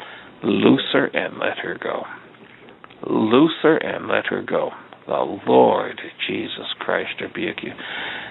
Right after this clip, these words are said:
Anything else the Lord wants out, get out of her right now. Anything else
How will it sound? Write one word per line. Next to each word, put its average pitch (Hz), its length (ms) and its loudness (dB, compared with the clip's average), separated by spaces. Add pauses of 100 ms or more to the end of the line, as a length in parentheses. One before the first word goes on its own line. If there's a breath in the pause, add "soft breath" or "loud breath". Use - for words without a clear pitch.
(180 loud breath)
Anything 151 580 4
else 170 320 4 (200)
the 110 60 0
Lord 107 420 0
wants 98 400 -8
out, - 240 -6 (500)
get 101 160 -2
out 117 220 0
of - 100 0
her - 160 -4
right - 320 0
now. - 220 -2 (1600 loud breath)
Anything 170 840 4
else 151 240 6